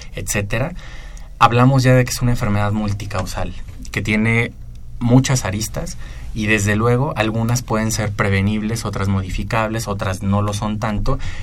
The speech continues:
y es como a mí me gusta clasificar o, o abordar el tema de factores de riesgo. Entonces, tendremos un grupo grande de factores que no son modificables y son los biológicos. Esos ya los tenemos y no lo vamos a, a, a modificar y no vamos a hacer nada con ellos.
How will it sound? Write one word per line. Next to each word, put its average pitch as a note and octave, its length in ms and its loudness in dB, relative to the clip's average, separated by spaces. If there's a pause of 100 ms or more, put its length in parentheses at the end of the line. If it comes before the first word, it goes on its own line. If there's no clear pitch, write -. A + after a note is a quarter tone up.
(240)
y G#2+ 380 0
es B2 120 2
como B2 300 6
a G#2 60 2
mí A2 120 2
me A#2 120 2
gusta A#2+ 440 -2
clasificar G#2 880 -4 (420)
o, G#2 280 0
o A2 180 4
abordar G#2 480 6
el G2+ 140 -2
tema G#2 260 0
de G2+ 80 6
factores G2 480 -2
de G2+ 140 -2
riesgo. A2+ 360 -4
Entonces, A#2 380 -4 (160)
tendremos B2+ 460 2
un C3 160 6
grupo B2 400 2
grande A2+ 400 0
de B2 100 0
factores G#2 540 -2
que - 80 -4
no G2+ 100 2
son G#2 160 -2
modificables G#2 760 -2
y G2 40 -6
son G2+ 200 -2
los G#2 120 0
biológicos. F2+ 760 -6 (360)
Esos G#2+ 240 0
ya A2+ 100 4
los A2 200 -2
tenemos A2+ 580 2
y G#2 60 -2
no G2 180 4
lo G2+ 80 4
vamos F#2+ 320 0
a, - 260 -4
a, G2 420 -2
a F#2+ 40 2
modificar G2 640 2
y A2 60 0
no G#2+ 100 2
vamos G2+ 220 2
a - 20 -6
hacer F#2+ 220 -6
nada F#2+ 200 -2
con F2+ 180 -8
ellos. F2+ 280 -10